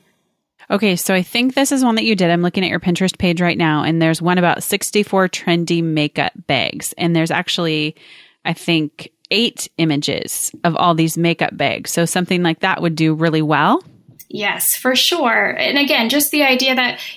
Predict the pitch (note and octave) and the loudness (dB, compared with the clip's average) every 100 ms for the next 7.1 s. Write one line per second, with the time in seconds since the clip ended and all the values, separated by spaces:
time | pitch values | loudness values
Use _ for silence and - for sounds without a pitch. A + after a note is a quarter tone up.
0 | - E4+ B3+ D4 D4 B3 B3 C#4 B3 A3 | 0 2 2 2 0 0 0 2 2 0
1 | G#3 - F#3 F#3+ G#3+ - - - C2 - | -4 -2 -2 0 -2 -4 -8 -8 -2 0
2 | B3+ C4+ B3 G3+ - - - A#3 G#3+ A#3+ | 2 2 -2 -4 -12 -16 -4 -2 2 2
3 | C#4 G#3+ G#3 G3+ G#3+ - G#3 G#3+ G#3+ - | 2 2 0 0 0 0 0 -2 -4 -6
4 | F3+ G#3 - F#3+ F#3+ G3 - - A3+ G3+ | -6 -6 -8 -6 -6 -4 -4 -2 -2 0
5 | A3 A3 A3 A#3 A3 G#3+ G#3+ G#3+ G3+ G3 | -2 -2 -2 0 0 -2 -2 -4 -2 -2
6 | G3 G3+ G3+ G3 - - - G#3 G3 F3+ | 0 0 0 -4 -14 -16 -4 0 0 -2